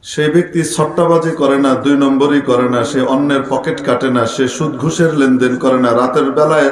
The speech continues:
অন্যের আয়াল কেটে নিজের সীমানা বাড়ায় না।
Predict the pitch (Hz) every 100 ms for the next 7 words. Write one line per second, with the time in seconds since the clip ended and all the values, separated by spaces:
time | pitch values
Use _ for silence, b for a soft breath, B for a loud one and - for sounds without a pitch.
0 | 135 135 139 135 123 120 135 143 143 135
1 | 127 - 147 - 143 123 107 131 127 127
2 | - - 131 123 117 117 113 110 107 90
3 | -